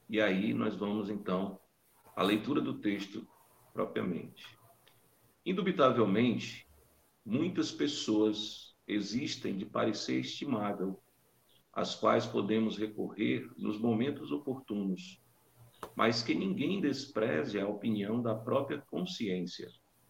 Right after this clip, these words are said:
porquanto a voz de Deus, comumente, nos esclarecerá nesse santuário divino. Rematada a loucura é o propósito de contar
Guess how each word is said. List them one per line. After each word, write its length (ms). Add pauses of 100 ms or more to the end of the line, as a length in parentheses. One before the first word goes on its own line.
(120)
porquanto 760
a 40
voz 320
de 100
Deus, 680 (400)
comumente, 960 (520)
nos 260
esclarecerá 1120 (140)
nesse 720
santuário 880
divino. 680 (1800)
Rematada 840
a 20
loucura 840 (880)
é 80
o 160
propósito 880
de 120
contar 920